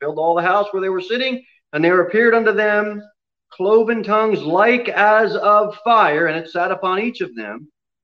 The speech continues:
They were all filled with the Holy Ghost and began to speak with other tongues as the Spirit gave them utterance. What do we see? Another feast, Pentecost, a Feast of Weeks. We see the fulfillment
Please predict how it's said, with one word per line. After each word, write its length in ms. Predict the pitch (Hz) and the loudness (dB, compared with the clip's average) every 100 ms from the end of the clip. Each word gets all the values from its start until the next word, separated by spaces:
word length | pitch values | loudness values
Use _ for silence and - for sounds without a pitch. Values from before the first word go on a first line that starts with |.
| _ | _
They 60 | _ | _
were 80 | 101 | -2
all 400 | 147 208 226 - | 2 4 2 0
filled 320 | 220 180 147 | 2 2 2
with 120 | 147 | -4
the 60 | 131 | -8
Holy 180 | 147 185 | -4 -4
Ghost 360 | 147 139 139 - | -2 -4 -6 -14
and 80 | _ | _
began 160 | 120 | -12
to 80 | 147 | -10
speak 300 | 151 - 135 | -14 -16 -16
with 100 | - | -10
other 160 | 117 - | -10 -8
tongues 280 | 127 113 110 - | -10 -12 -12 -20
as 80 | _ | _
the 80 | - | -20
Spirit 480 | - - 120 107 - _ _ _ _ | -10 -6 -6 -6 -12 _ _ _ _
gave 360 | 117 120 117 117 - | -4 -2 -4 -6 -10
them 360 | 110 113 113 120 | -8 -6 -6 -6
utterance. 680 | 131 131 101 87 - - - _ _ - | -6 -6 -6 -10 -16 -20 -20 _ _ -4
What 140 | 131 | -2
do 40 | |
we 120 | 143 135 | -2 -4
see? 460 | 180 165 117 - _ - | -4 -4 -4 -12 _ -8
Another 280 | 123 165 175 | -4 -4 -4
feast, 560 | 170 147 151 - - _ _ _ _ _ _ | -6 -6 -10 -14 -20 _ _ _ _ _ _
Pentecost, 680 | 165 180 - 113 101 123 - | -4 -4 -4 -6 -6 -6 -12
a 60 | 110 151 | -14 -8
Feast 240 | 165 - | -6 -6
of 80 | 175 | -6
Weeks. 260 | 123 117 - _ _ - | -6 -8 -14 _ _ -12
We 100 | 120 | -10
see 160 | 151 | -8
the 120 | 135 | -8
fulfillment 720 | 131 123 - 196 214 131 113 | -8 -12 -4 0 0 0 -4